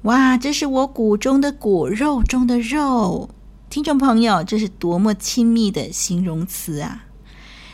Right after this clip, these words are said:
亚当在面对许多活物的时候，从来没有那么震撼、感动过。当他一看见神所为他预备的女人，他立刻找到了知音，一个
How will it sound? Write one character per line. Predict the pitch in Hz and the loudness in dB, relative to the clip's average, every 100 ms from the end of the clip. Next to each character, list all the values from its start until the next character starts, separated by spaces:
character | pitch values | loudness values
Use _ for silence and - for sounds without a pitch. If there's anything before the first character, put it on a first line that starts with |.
| - | -6
亚 | 294 302 | 0 2
当 | 262 302 302 285 | 2 2 2 2
在 | 254 | 4
面 | 247 233 | 4 4
对 | 233 | 2
许 | 220 - 175 | -2 -4 -2
多 | 196 | -2
活 | - 196 170 | -2 -2 0
物 | 196 262 | 0 2
的 | 180 175 | 0 0
时 | 156 | -2
候， | 165 - - - | -2 -6 -10 -12
从 | - 254 269 | -2 2 4
来 | 247 | 6
没 | 240 240 | 6 6
有 | 208 | 4
那 | 208 | 4
么 | 190 | 2
震 | 190 - 359 233 208 | -2 0 4 6 4
撼、 | - 262 180 180 - | 4 2 2 -4 -6
感 | - 180 - - | -4 -2 -2 2
动 | 214 170 | 2 2
过。 | - 156 - - - - - - - - - - | -4 -8 -12 -20 -20 -20 -20 -20 -20 -20 -16 -2
当 | 277 285 | 2 4
他 | 285 | 2
一 | 269 208 | 0 -2
看 | 233 - 339 294 | -6 -6 0 0
见 | 247 254 | 4 4
神 | 247 226 208 | 4 4 2
所 | 247 170 | 2 0
为 | 226 247 | 2 2
他 | 240 | 2
预 | 247 285 254 | 0 0 0
备 | 226 | 0
的 | 208 202 | 2 4
女 | 202 185 156 143 - | 4 4 0 -2 -4
人， | 156 170 311 - | -4 -2 -4 -6
他 | 240 | -2
立 | 262 359 349 | 0 2 0
刻 | - 262 185 - - | -2 -2 -2 -4 -4
找 | 185 107 | -2 -2
到 | - 170 | -2 -2
了 | 165 | -4
知 | - 226 226 | -4 -2 -2
音， | 214 240 240 247 - - - - - - - | 0 2 2 2 -4 -20 -20 -20 -20 -20 -8
一 | - 247 | 0 2
个 | 269 247 | 4 2